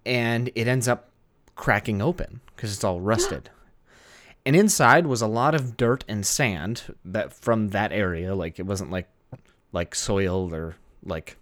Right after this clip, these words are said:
Speaker 1: you know, a bag of sand intentionally there. It seemed like it was just rusted and a bunch of dirt got into it. And poking through the soil, they saw the edge of a single bright, shiny gold coin.
Speaker 2: Here for it.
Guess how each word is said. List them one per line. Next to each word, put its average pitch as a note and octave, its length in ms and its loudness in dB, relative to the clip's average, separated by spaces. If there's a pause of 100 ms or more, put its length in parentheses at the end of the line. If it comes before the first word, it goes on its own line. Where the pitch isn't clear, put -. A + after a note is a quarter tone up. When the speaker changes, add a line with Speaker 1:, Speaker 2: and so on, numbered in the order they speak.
(160)
Speaker 1:
you G2+ 100 -6
know, E2 200 -6
a G#2 80 -6
bag F#2+ 260 0
of F#2+ 80 -4
sand F#2 240 -2
intentionally F2+ 480 -6
there. F2+ 160 -4
It G2+ 100 -4
seemed G2+ 220 -4
like G2 240 -4 (420)
it G#2+ 80 0
was G#2 140 2
just G#2 160 2
rusted F#2+ 480 0
and F#2 100 -2
a F2 60 -2
bunch F#2 220 -2
of F2 200 -8
dirt F#2+ 200 -2
got E2+ 180 -4
into E2 240 -6
it. - 160 -8 (720)
And A2 200 -4
poking G#3 400 2
through E3 200 -2
the C#3 100 -2
soil, D#3 580 2 (120)
they C3+ 160 2
saw B2+ 300 -2
the A#2+ 260 -4
edge G#2+ 320 2
of G2+ 80 -2
a G2 80 0
single F3 640 -2 (220)
bright, G#2+ 500 -2 (460)
shiny C#3 720 -6 (300)
gold B2 440 -2
coin. D2+ 520 -8 (800)
Speaker 2:
Here D#4 300 -2
for A#3 280 2
it. G3 240 0